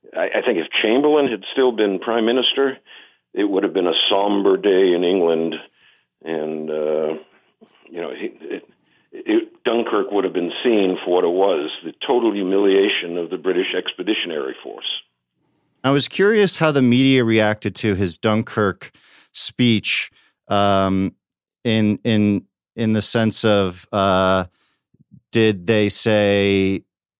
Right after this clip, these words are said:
Speaker 2: you know, did reporters or journalists say, "Well, you know, he's saying it this way, but here are the facts," or did they,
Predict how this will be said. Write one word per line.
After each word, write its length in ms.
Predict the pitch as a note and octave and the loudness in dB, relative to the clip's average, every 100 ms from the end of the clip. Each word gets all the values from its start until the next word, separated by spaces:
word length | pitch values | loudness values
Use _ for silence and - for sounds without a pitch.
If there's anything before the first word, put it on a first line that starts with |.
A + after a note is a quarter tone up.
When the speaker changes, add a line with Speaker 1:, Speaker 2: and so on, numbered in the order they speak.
| _ _ _ _ _ _ _ _ _ _ | _ _ _ _ _ _ _ _ _ _
Speaker 2:
you 80 | E4 | -2
know, 160 | G#2+ G2 | 0 2
did 180 | G2+ F#2 | 0 0
reporters 560 | G#2+ - B2 A#2 A2 | -2 2 2 2 2
or 80 | G#2 | 0
journalists 520 | F2+ A2 A2 G#2 G2 | 0 0 2 2 0
say, 240 | - G#2 G2+ | 2 2 0
"Well, 540 | - D3+ D3 B2+ - _ _ _ _ - | -2 0 2 2 -2 _ _ _ _ -4
you 80 | A#2+ | 0
know, 100 | A2+ | 2
he's 160 | A2+ | 2
saying 240 | - G#3 G#3 | 2 2 2
it 140 | C#3+ | 2
this 200 | D#3 - | 0 0
way, 280 | B2 A#2 G#2+ | 0 2 2
but 420 | F#2 A2+ A2 G2+ _ _ _ _ _ | 2 2 2 0 _ _ _ _ _
here 200 | - D3+ | 0 2
are 60 | D3+ | 4
the 100 | A#2 | 2
facts," 580 | - D3 A#2 G#2+ - - | 2 2 2 0 -4 -6
or 100 | B2 | -2
did 180 | A#2+ A2 | -2 2
they, 280 | A#2 A2 | 2 2